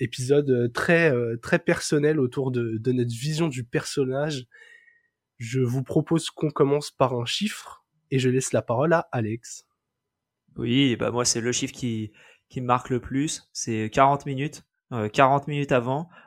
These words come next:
Speaker 2: on a enregistré l'épisode sur les Buccaneers et le bilan équipe, et,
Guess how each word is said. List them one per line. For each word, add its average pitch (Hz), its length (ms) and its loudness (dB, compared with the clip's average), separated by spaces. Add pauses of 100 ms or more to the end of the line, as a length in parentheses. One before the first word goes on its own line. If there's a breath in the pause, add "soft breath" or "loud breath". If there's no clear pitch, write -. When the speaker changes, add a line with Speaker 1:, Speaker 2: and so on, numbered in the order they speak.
Speaker 2:
on 113 120 -4
a - 20 0
enregistré 127 460 2
l'épisode 127 320 0
sur 123 160 0
les 113 60 0
Buccaneers 120 520 -2
et - 20 -2
le 107 60 -8
bilan 113 220 0
équipe, 113 380 0 (520 loud breath)
et, 135 180 8